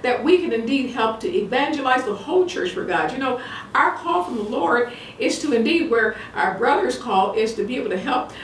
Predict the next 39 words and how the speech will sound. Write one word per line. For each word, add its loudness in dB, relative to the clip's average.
the, 2
uh, 0
Ethiopian 2
Jews 0
and 0
to -2
help -2
what -4
God 2
is -2
doing 2
there. 0
But 0
our 4
assignment -2
from -6
the -2
Lord 0
is -4
to -6
be -6
able 2
to 2
evangelize 2
and -4
to -4
help -2
the -4
Catholics, -6
the -6
Roman -2
Catholics -4
throughout -2
the -4
world, 0
over 4
one 2
billion -2
strong, -2